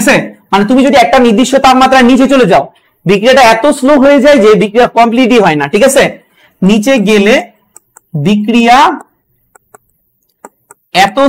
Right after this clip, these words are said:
স্লো হয়, স্লো হয় যে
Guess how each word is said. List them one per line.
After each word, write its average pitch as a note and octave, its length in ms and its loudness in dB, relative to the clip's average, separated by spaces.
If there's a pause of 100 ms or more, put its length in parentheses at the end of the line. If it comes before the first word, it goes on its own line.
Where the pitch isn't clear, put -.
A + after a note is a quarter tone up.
স্লো A#3+ 240 0
হয়, G#3 300 2 (1900)
স্লো G3+ 320 -2 (720)
হয় F3+ 320 2 (640)
যে E3 260 -2